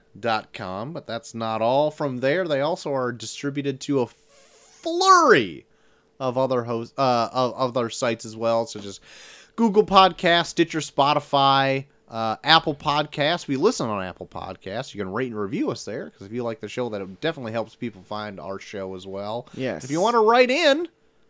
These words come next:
Speaker 1: you're more than welcome to do so at review review pod at gmail dot com.
Speaker 2: Yes.
Speaker 1: There you have it. That's the show this week, J T.
Speaker 2: That is a show. Well, for Monday, 'cause, uh, well, next week's gonna probably be up in the air.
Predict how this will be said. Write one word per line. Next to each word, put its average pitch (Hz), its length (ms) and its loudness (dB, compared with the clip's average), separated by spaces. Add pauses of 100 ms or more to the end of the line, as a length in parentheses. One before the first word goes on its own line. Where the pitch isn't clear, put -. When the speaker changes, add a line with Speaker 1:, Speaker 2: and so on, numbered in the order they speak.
(640)
Speaker 1:
you're 208 120 -4
more 247 220 12
than 302 80 2
welcome 240 340 8
to 202 60 8
do 220 240 2
so 175 340 8
at 208 120 4
review 196 480 4
review 208 260 0
pod 214 300 4
at 214 80 0
gmail 208 460 -2
dot 247 240 -2
com. 285 380 0
Speaker 2:
Yes. - 1040 -2 (240)
Speaker 1:
There 233 160 -12
you 262 160 -8
have 302 180 -6
it. - 160 -4 (160)
That's 294 200 -18
the 339 80 -12
show 339 240 -10
this 339 200 -10
week, 302 180 -8
J 254 220 -8
T. - 180 -10
Speaker 2:
That 214 100 -6
is 220 180 -10
a 151 60 -10
show. 98 580 -8 (440)
Well, 131 220 -4
for 143 180 -2
Monday, 156 720 6 (580)
'cause, 117 240 -6
uh, 127 340 -2 (1000)
well, 135 240 -10
next 208 320 4
week's 208 180 2
gonna 160 220 4
probably 156 340 2
be 139 180 2
up 131 120 -2
in 127 100 -4
the 120 140 -4
air. 101 400 -6